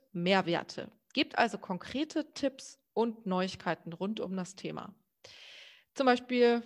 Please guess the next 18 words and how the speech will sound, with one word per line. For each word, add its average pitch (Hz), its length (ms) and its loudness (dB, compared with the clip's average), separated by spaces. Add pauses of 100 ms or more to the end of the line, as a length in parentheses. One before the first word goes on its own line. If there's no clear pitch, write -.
das 220 160 -6
Format 202 480 2
Fahrradladen. - 880 -2
Organisiert 240 580 0
doch 370 140 4
einfach - 300 2
einen 185 400 0
Webtalk 262 720 6 (480)
mit 196 120 -4
einem 170 220 0
Radprofi 240 840 0
oder 185 280 2
einer 175 240 -2
leidenschaftlichen 202 1200 -4
Radfahrerin 233 880 2
aus 185 220 -6
eurer 185 360 2
Region. 160 460 -2